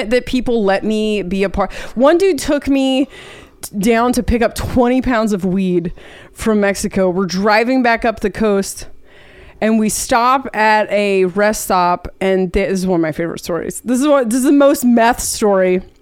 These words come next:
We stop at a rest stop. I walk out, and there is a pillow, like a bedroom pillow,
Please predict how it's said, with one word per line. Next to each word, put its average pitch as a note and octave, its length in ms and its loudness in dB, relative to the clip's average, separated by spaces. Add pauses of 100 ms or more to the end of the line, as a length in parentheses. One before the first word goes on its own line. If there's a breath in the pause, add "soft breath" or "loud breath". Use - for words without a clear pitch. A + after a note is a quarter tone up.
(1200 loud breath)
We A3+ 100 0
stop B3+ 280 2
at D4 60 2
a B3+ 40 2
rest A3+ 220 2
stop. G#3+ 160 2
I G3 140 0
walk A3+ 340 2
out, G3+ 320 2
and F#3+ 160 0
there F#3+ 160 2
is F#3 160 -2
a F3+ 80 0
pillow, D#3 640 0
like E3 160 -6
a F#3 60 -2
bedroom F#3+ 480 -2
pillow, E3+ 540 0